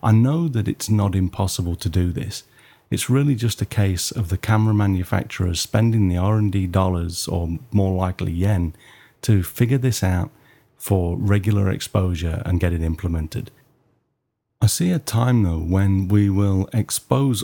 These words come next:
all scenes to the right for the best image quality, and then the camera might even include a bit of information on the tonal values in the scene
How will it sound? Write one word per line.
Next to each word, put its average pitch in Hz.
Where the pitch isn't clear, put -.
all 117
scenes 104
to -
the 90
right 92
for -
the 82
best 95
image 90
quality, 87
and 104
then 110
the 90
camera 95
might 87
even 90
include 90
a 92
bit 92
of 87
information 90
on 87
the 85
tonal 95
values 87
in 101
the 82
scene 90